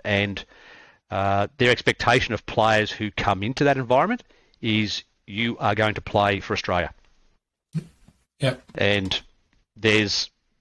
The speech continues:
Speaker 1: uh, an, an example there. So this is not long ago, but, uh, you know, I, I, my years there were, so Will Pukovsky was still a junior player then. Will was,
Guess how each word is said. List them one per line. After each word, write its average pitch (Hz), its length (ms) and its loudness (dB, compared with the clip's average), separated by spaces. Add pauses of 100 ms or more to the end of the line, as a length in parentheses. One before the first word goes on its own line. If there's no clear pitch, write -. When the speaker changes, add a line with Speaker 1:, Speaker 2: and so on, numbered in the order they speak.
(300)
Speaker 1:
uh, 101 600 2
an, 110 120 -6
an 113 260 -2
example 113 400 2
there. 107 320 2 (1300)
So 113 200 2
this 123 140 2
is 117 140 -6
not 120 100 0
long 113 160 2
ago, 131 180 4
but, 120 220 -2
uh, 117 100 2 (160)
you 117 100 0
know, 113 100 6
I, 123 240 2
I, 120 40 -4 (300)
my 120 180 2
years 113 360 0
there 117 280 2
were, 110 220 -2 (380)
so 113 160 0
Will 135 180 4
Pukovsky - 500 0
was 107 120 -6
still 117 160 -2
a 110 40 -2
junior 107 300 -4
player 98 300 0
then. 92 160 -4
Will 104 160 -6
was, 98 200 -10